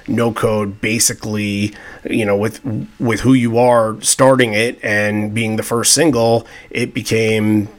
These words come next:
a, a nothing record to people in, uh, the, uh, you know, sort of the casual fan that weren't already in Pearl Jam. So I,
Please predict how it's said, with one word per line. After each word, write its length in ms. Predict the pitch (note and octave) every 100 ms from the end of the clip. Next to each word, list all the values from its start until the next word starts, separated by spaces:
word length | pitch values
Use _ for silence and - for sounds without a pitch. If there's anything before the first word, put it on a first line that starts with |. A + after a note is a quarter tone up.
| - -
a, 100 | -
a 240 | A#2+ A#2 B2
nothing 500 | B2 A#2 B2 A2 G#2
record 480 | B2 C#3 C3 A2 G#2+
to 160 | A2
people 720 | G2 A2+ G#2 A2+ G#2+ G#2+ G#2+
in, 500 | - A2 G#2 G2+ G#2 - - - -
uh, 220 | A2 A2
the, 320 | A2 A2 A#2+
uh, 200 | G#2+ G#2
you 220 | G#2 A2
know, 120 | G3
sort 260 | - A2 G#2+
of 80 | G2+
the 80 | G2+
casual 420 | A#2+ A#2+ A2 G#2+
fan 300 | - C3 A2
that 160 | G#2+
weren't 420 | B2 A2+ A2+ A2+ -
already 480 | A#2 A2+ A2 G2+ G2+
in 140 | G#2
Pearl 260 | G2 E3+ F#3
Jam. 320 | A#2+ G#2+ G#2
So 380 | - C#3 B2+ B2 - - -
I, 300 | - F#3